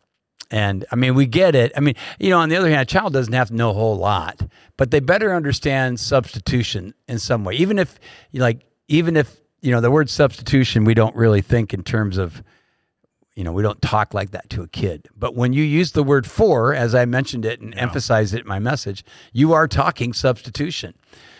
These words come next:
Speaker 1: And, uh, and at some point, even a child has to, on some level,
Speaker 2: Mm.
Speaker 1: has to understand that this,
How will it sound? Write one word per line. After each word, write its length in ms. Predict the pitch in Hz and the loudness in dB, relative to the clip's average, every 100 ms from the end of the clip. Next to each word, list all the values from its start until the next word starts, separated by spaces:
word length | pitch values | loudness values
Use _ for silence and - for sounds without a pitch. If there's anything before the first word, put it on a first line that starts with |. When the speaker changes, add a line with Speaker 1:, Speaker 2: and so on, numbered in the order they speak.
| _ _ | _ _
Speaker 1:
And, 360 | 123 117 110 98 | -2 0 0 -6
uh, 220 | 120 123 120 127 | -10 -10 -8 -6
and 320 | 127 113 - _ _ _ _ _ - | -4 -4 -8 _ _ _ _ _ -12
at 160 | 131 - | -10 -4
some 300 | - 240 190 | -2 0 0
point, 280 | 139 127 | -2 -2
even 220 | 135 131 120 | -2 -2 -2
a 40 | |
child 360 | - 156 139 92 | -2 0 0 0
has 340 | 131 170 - | -2 -2 -4
to, 160 | - 143 - | -4 -4 -2
on 180 | 127 120 | -2 -2
some 460 | - - 196 220 202 | -6 -2 0 2 0
level, 640 | 185 196 135 107 104 - 107 | 2 2 2 2 0 -4 -14
Speaker 2:
Mm. 160 | 92 | -8
Speaker 1:
has 300 | - 147 165 | -2 -2 0
to 120 | - 196 | -2 -2
understand 840 | 156 156 147 - 151 135 120 110 | -2 -2 -4 -4 -2 0 -2 0
that 240 | 113 110 107 | 0 0 -4
this, 560 | 95 160 202 - - | 0 2 0 -4 -10